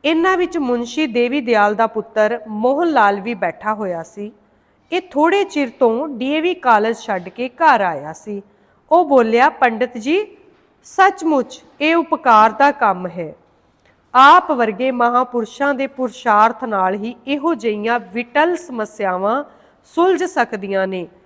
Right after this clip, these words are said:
ਅਜੇ ਵੀ ਆਪ ਕੋਸ਼ਿਸ਼ ਕਰੋ ਤਾਂ ਉਹ ਵਾਪਸ ਆ ਸਕਦੀ ਏ। "ਕੀ ਕਿਹਾ ਹੀ? ਵਾਪਸ ਆ ਸਕਦੀ ਏ?" ਕਹਿ ਕੇ ਤੇ ਪੈਂਚਾਂ ਵੱਲ ਤੱਕ ਕੇ ਪੰਡਤ ਜੀ ਬੋਲੇ,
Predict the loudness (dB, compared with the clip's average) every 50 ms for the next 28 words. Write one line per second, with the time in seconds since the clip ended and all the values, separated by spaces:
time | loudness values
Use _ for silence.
0 | _ _ _ _ _ 2 2 4 4 4 2 2 4 2 4 6 6 6 6 4
1 | 0 -4 0 0 0 0 -2 -6 -6 -6 -4 -2 -2 0 2 0 0 2 2 2
2 | 2 2 0 -2 -2 0 4 6 6 6 6 4 0 -2 0 2 2 2 2 0
3 | -4 -10 -16 -16 -16 -16 -14 -12 -10 -10 -12 -12 _ _ _ _ _ _ _ _
4 | _ _ _ _ _ _ _ _ 0 2 2 2 2 2 0 0 2 4 4 4
5 | 4 4 4 2 2 0 -2 -10 -20 -20 -12 -2 2 4 4 4 4 4 2 2
6 | 2 4 4 4 4 4 0 -2 -2 2 2 4 4 4 2 0 -4 -8 -20 _
7 | _ _ _ _ _ _ 2 4 4 6 4 4 2 -2 -2 -2 -2 -2 -2 -2
8 | -2 -2 0 2 2 2 2 2 0 2 4 4 4 4 4 2 2 0 0 0
9 | 0 0 0 -2 -4 0 0 -2 -2 -2 -4 -4 -4 -4 -6 -6 -6 -8 -6 -6
10 | -6 -4 -4 -4 -2 -2 0 -2 -2 -2